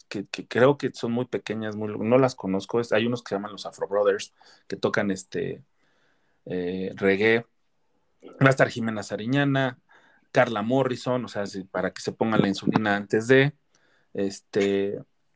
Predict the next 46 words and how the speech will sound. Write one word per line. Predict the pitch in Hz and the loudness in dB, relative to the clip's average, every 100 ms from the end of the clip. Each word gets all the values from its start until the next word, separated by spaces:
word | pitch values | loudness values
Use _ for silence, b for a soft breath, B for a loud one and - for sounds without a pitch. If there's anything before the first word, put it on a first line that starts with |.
| _ _ _ _ _ - | _ _ _ _ _ -4
eh, | 117 110 110 107 110 | -4 -2 -4 -6 0
Hot | 160 151 | 2 4
Chip, | - 143 - - | 4 4 2 -8
estos | 110 104 | -8 -6
güeyes | 101 104 | -4 -4
también | - 98 101 | -4 -6 -6
tengo | 101 98 | -6 -4
muchas | 95 95 92 | -4 -6 -6
ganas | 98 113 | -6 -2
de | 139 | 4
verlo, | 170 151 156 B B B B | 4 4 -2 B B B B
pero | 151 | 2
el | 156 | 2
chiste | 190 196 | -4 -6
es | 175 | -6
de | - | -2
que | 165 | 0
va | |
a | 165 | 0
ser | 175 170 - _ _ | 2 -2 -4 _ _
mi | 123 131 127 | -8 -6 -4
primer, | 127 131 143 151 143 120 | -2 -2 0 0 -2 -6
eh, | 110 104 101 98 | -4 -2 -4 -4
festival | 107 - 120 135 | -8 -4 0 2
acá | 131 - 123 123 | 0 0 0 -2
en | 120 | -6
Querétaro, | 117 123 - 123 117 | -6 -6 -6 -4 -4
a | |
ver | 110 104 | -4 -12
qué | - | -14
tal | - 107 104 | -8 -8 -8
se | 104 | -14
pone, | - 135 135 117 - _ _ _ _ - | -4 -2 -2 -6 -14 _ _ _ _ -18
eh, | 82 85 82 82 | -14 -12 -12 -14
y | 90 92 95 | -12 -10 -8
pues | 98 98 | -6 -2
bueno, | 110 127 110 | 0 0 0
muchas | 123 131 147 | 0 2 2
ganas | 139 151 127 | 4 4 4
de | |
ver | 110 123 | 6 6
a, | 117 | 4
a | 92 | 0
Gorilas | 98 101 123 135 - | -2 0 0 -2 -4
en | 101 | -10
vivo, | 110 120 - | -6 -6 -6